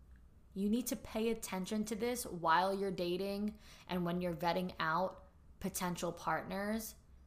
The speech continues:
If he wants you to plan the dates or you to reach out to him first or you to pay for him and you to treat him, he's in his feminine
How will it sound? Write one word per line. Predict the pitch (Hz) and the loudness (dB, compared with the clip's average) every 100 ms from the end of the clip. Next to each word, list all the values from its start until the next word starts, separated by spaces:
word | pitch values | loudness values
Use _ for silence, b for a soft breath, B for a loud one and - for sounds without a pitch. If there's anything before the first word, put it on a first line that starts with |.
| - - - | -20 -20 -6
If | 196 | -4
he | - 254 | -2 -2
wants | 277 285 277 269 - | 0 2 2 0 -4
you | 170 190 | -4 -2
to | 220 | 0
plan | 226 226 214 | 0 0 2
the | 208 | 2
dates | 175 180 180 190 - - B B B | 0 0 0 -2 -6 -12 B B B
or | 180 170 | 0 2
you | 165 202 | 2 2
to | 214 | 2
reach | 208 214 208 | 2 0 2
out | 196 196 | 0 0
to | 185 | -4
him | 202 185 | -4 -2
first | 185 180 180 170 - B B | 0 0 0 -4 -10 B B
or | - 175 | -6 -2
you | 175 180 214 | -2 0 0
to | |
pay | 214 220 214 | -2 -4 -4
for | 208 214 | -2 -2
him | 190 180 180 - | -2 -2 -4 -4
and | 175 | -4
you | 175 208 | -2 0
to | 214 | 0
treat | - 208 180 | 0 -2 0
him, | 185 180 180 B | -2 -2 -6 B
he's | B - 247 269 277 - - | B -4 0 2 0 -4 -2
in | 214 220 214 - | 2 2 2 -4
his | - 202 190 185 - - | -4 0 0 -2 -10 -4
feminine | 185 170 175 175 180 | 0 0 0 -2 -4